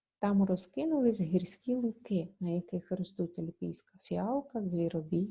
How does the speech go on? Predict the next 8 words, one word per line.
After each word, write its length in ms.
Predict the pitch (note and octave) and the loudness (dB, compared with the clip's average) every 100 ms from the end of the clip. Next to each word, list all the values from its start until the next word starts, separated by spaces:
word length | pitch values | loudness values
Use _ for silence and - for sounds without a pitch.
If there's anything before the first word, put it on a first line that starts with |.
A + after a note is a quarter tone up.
| - - | -8 -6
типчак. 480 | - F3+ - - F#3+ _ _ _ _ _ _ _ _ _ _ _ _ _ _ _ _ _ _ _ _ - | -2 -2 -4 -10 -10 _ _ _ _ _ _ _ _ _ _ _ _ _ _ _ _ _ _ _ _ 2
На 120 | G#3 | 4
південному 680 | G#3+ B3 A#3 C#4+ E4 D4 C4 | 6 6 8 8 10 8 8
березі 480 | A3+ A#3 A3+ A3 G#3 | 10 10 10 8 4
Криму 400 | G#3 A#3+ E4 D#4+ | 4 4 8 6
сформувалися 880 | - - G3 F#3+ F#3 G#3 B3+ C4 B3+ | 6 4 8 10 10 8 8 6 4
коричневі 720 | - A3+ G3 F#3+ G#3+ G#3 G#3+ | 6 8 8 6 4 6 6
ґрунти. 680 | G3+ A3 G#3+ G3 F3 E3 | 6 6 4 4 0 0